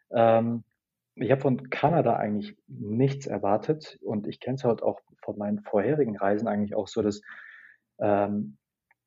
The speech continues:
man am Anfang immer komplett geflasht ist, ein See, ein Vulkan oder ein Berg hier und,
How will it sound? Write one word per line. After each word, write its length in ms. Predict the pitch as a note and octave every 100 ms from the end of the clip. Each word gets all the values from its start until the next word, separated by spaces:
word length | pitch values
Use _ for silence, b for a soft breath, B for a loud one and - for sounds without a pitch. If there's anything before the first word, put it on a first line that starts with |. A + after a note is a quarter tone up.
| _
man 260 | - A2 A#2+
am 120 | A#2
Anfang 640 | - A2 C3+ D3+ D3 -
immer 440 | - B2 C3 B2+ -
komplett 420 | - G#2+ C#3 C#3
geflasht 560 | C3 - G#2 G#2+ - -
ist, 260 | D#3+ - -
ein 160 | - G#2+
See, 300 | - A2+ B2
ein 200 | G#2+ G2+
Vulkan 560 | A2 G#2 - A2+ A#2+
oder 200 | A#2 G#2+
ein 120 | G#2 G2
Berg 300 | G#2 A2 -
hier 340 | - A#2+ C3 B B B B B
und, 560 | - G#2+ G#2 G#2+ G#2